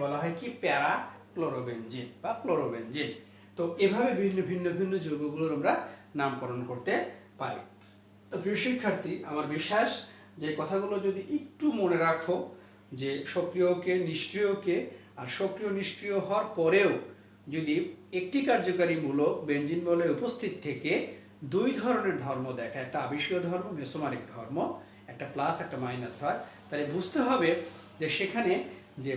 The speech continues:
পজিটিভ অর্থাৎ ইলেকট্রন দেওয়ার আধিক্য যার বেশি হবে নেওয়ার চেয়ে,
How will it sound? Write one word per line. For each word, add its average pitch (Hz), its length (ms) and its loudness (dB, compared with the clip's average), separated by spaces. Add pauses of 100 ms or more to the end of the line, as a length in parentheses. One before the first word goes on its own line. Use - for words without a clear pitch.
(120)
পজিটিভ 190 420 2 (280)
অর্থাৎ 156 220 -6 (100)
ইলেকট্রন 175 460 4 (360)
দেওয়ার 160 300 8 (140)
আধিক্য 202 300 -2 (140)
যার 175 140 6 (100)
বেশি 151 220 2 (100)
হবে 135 220 -2 (120)
নেওয়ার 151 360 2
চেয়ে, 160 200 -2